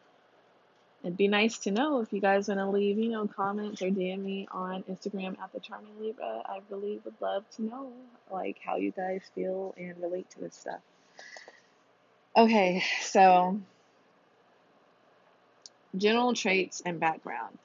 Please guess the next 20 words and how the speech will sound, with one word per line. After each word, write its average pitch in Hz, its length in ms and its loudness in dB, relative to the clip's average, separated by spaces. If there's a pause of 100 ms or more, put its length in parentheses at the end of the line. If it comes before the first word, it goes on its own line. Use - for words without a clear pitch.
(380)
So 185 280 6
it 202 180 4
says, 185 280 6
"The 175 80 -4
Scorpio 254 520 6
woman 202 360 4
is 185 200 0
an 180 60 2
internally 226 720 4
intriguing 226 500 4
creature 185 540 2
who, 185 120 2
like, 180 220 4 (220)
who, 185 100 2
like 196 240 4
the 254 100 8
Sphinx, - 600 -2
seems 196 400 -4
to 233 80 0
know 180 420 4